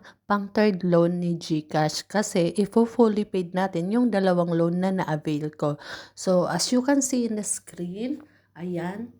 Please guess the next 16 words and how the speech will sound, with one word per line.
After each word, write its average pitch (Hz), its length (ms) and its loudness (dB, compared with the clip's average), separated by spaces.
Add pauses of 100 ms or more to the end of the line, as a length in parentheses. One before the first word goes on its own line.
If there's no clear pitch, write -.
(300)
ma-, 170 160 -16 (240)
babayaran 185 480 -4
natin 190 400 -8
yung 254 320 -2
first 202 480 -8
loan 180 400 -4
ko 185 160 -8
na 208 320 -10 (160)
three 170 160 -6
thousand 170 560 -6
plus. 190 480 -6 (400)
Ayan, 151 320 -12
so 165 240 -10
bayad 170 320 -2
na 185 160 -8
po. 202 400 -6